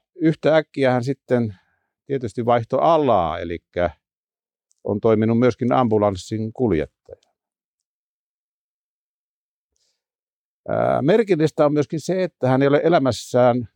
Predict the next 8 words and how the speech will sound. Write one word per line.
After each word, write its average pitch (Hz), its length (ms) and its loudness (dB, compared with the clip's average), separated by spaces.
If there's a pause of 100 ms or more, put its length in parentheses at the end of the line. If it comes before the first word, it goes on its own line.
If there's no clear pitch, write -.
(160)
tehnyt 123 340 0 (100)
kuin 120 220 -4
yhden 120 560 0
työhakemuksen, - 1800 -2 (240)
mutta 98 420 -2
jätti 110 400 0
toki 127 400 -2
senkin 101 460 -2